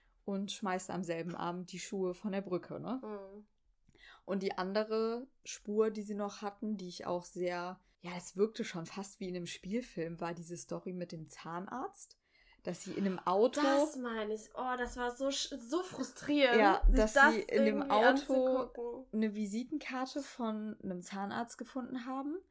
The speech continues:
Speaker 1: und dann, ne, sich bei dem Zahnarzt gemeldet haben und er hatte sich da zwar mit einem falschen Namen eingebucht, sag ich mal, aber trotzdem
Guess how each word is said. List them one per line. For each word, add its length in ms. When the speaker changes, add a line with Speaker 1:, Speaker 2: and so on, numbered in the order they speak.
Speaker 1:
und 200
dann, 300
ne, 120
sich 180
bei 120
dem 160
Zahnarzt 400
gemeldet 500
haben 240
und 400
er 140
hatte 240
sich 200
da 160
zwar 220
mit 180
einem 180
falschen 520
Namen 440
eingebucht, 720
sag 180
ich 140
mal, 180
aber 160
trotzdem 720